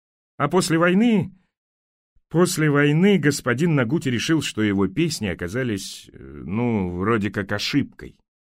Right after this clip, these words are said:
Он стал думать обо всех тех, кто погиб на войне, и о тех мальчиках, твоих ровесниках, Итиро, которые лишились родителей. И, думая об этом, он, наверное, понял, что песни его оказались ошибкой.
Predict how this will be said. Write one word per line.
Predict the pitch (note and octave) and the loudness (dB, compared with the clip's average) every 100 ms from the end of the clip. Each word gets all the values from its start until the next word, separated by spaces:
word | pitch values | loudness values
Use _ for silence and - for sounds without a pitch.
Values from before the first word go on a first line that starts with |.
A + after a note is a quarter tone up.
| - | 2
Он | F3+ | 4
стал | F3+ - E3 | 4 4 4
думать | D3 D#3+ D#3 D3 | 4 4 4 2
обо | A2+ A2 | 2 2
всех | A2 C3+ - | 2 -2 -2
тех, | - D3+ D#3 | -2 -2 -2
кто | B2 | -6
погиб | G#2 G2+ B2+ | -2 -2 -2
на | A2 | -2
войне, | G2 F2+ F2 B2 C#3+ - _ _ _ _ - | -2 0 0 -2 -4 -8 _ _ _ _ 2
и | B2+ | 4
о | |
тех | D3 D#3+ D#3 | 6 2 2
мальчиках, | A#2+ D3 C#3+ B2+ A#2+ A#2+ - _ | 4 4 2 -4 -8 -10 -12 _
твоих | - G#2+ G#2+ G#2+ | -2 0 0 0
ровесниках, | G2+ G2 G#2+ G#2 F#2+ F#2+ G2 | 0 0 0 -2 -6 -8 -8
Итиро, | F#2+ G2+ F#2+ F#2 - _ _ | -6 -2 -2 -2 -6 _ _
которые | A#2+ A2 A#2+ G#2+ | -2 2 4 4
лишились | A2 G#2+ B2+ A2 A2 | 2 0 -2 -2 -2
родителей. | G2+ E2+ B2+ - A#2 G#2+ _ _ _ _ _ _ | -2 -2 -4 -6 -8 -10 _ _ _ _ _ _
И, | D#3 | -2
думая | C#3 G3+ G3+ C#3 A2+ | 2 2 2 2 0
об | G2 | 0
этом, | F#2 G2 | -2 0
он, | D#3 | 0
наверное, | F3 F3+ F#3+ E3+ D3+ | 2 2 2 2 0
понял, | F3 F#3+ E3+ | 2 2 0
что | C#3+ C3+ | -2 -4
песни | B2 F3+ F3+ B2+ | -2 -2 -2 -2
его | B2 D3+ | -2 -2
оказались | D3 G#2+ C3 C3 A2+ | -2 -2 -2 -2 -4
ошибкой. | G#2 - C#3+ - - - | -6 -4 -6 -6 -16 -20